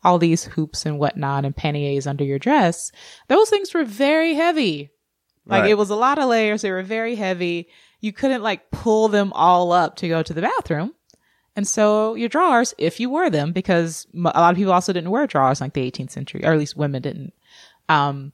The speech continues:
Speaker 1: your drawers, if you were wearing them, were basically totally open in the center so that you didn't have to undress, which was a long and tedious process to use the bathroom. And it was actually the case that closed crotch knickers were seen, um,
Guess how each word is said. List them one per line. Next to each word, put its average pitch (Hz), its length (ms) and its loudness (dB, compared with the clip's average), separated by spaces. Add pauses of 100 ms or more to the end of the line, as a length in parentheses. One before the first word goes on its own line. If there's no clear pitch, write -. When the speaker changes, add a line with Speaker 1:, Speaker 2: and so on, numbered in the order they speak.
(160)
Speaker 1:
your 208 120 4
drawers, 240 440 2
if - 120 -4
you 180 120 -2
were 190 60 -4
wearing 294 300 -4
them, 165 300 -4 (300)
were 175 160 4
basically 202 720 0 (120)
totally 330 400 6
open 285 300 4
in 202 100 2
the 202 80 0
center 185 540 -2 (540)
so - 160 2
that 220 160 2
you 247 80 0
didn't 220 220 2
have 208 280 -2
to 220 160 0
undress, 208 640 0 (340)
which 175 180 0
was 170 120 0
a 165 80 0
long 170 240 -2
and 165 80 -8
tedious 160 320 -8
process 147 480 -10
to - 120 -12
use 160 120 -8
the 190 60 -20
bathroom. 147 460 -6 (560)
And 185 100 4
it 190 40 4
was 180 140 2
actually 220 340 2
the 226 100 0
case - 440 -8 (640)
that - 180 0
closed 381 400 2
crotch - 300 0
knickers 170 500 -4 (400)
were 175 120 2
seen, 170 720 0
um, 156 600 -2